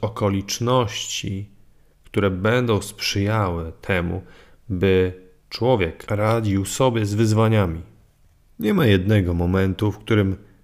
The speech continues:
można powiedzieć, że to jest ta chwila, w której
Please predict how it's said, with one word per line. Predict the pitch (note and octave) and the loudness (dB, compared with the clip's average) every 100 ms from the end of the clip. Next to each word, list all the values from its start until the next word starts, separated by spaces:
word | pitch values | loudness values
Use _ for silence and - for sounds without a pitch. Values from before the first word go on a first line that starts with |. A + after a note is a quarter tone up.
| _ _ - | _ _ -2
można | G#2+ A#2+ A2 G#2 | 2 2 2 0
powiedzieć, | G#2 G2 F#2+ F2+ F2 - _ - | 0 0 0 -2 -6 -14 _ -12
że | G2+ F#2+ E2+ E2 | -6 -2 -2 -2
to | - C#3+ C#3 | 0 2 4
jest | B2+ G#2+ G#2+ G#2+ - | 6 6 6 2 -8
ta | - G#2+ | -2 -2
chwila, | A2 - G2+ F#2 F2 | -2 0 2 2 0
w | - | -4
której | - F2 E2+ | -4 -2 -2